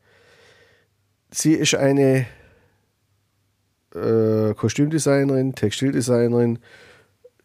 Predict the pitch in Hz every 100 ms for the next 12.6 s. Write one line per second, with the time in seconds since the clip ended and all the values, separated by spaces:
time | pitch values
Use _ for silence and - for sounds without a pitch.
0 | _ _ _ - 127 - - - 160 165
1 | 92 147 - 160 156 - - 165 175 160
2 | - 139 156 170 180 180 - - - 127
3 | 127 120 123 131 131 127 120 - _ _
4 | - - - - - - _ _ _ _
5 | _ _ _ - 143 - - 160 170 175
6 | 190 180 - - - 135 135 156 - 151
7 | 151 - 131 131 120 - - - - 123
8 | 110 113 117 127 135 117 123 113 110 123
9 | 117 113 110 110 110 110 110 104 107 -
10 | 107 107 127 160 190 - - - - -
11 | - - 139 131 123 120 120 135 127 117
12 | 104 101 110 117 180 254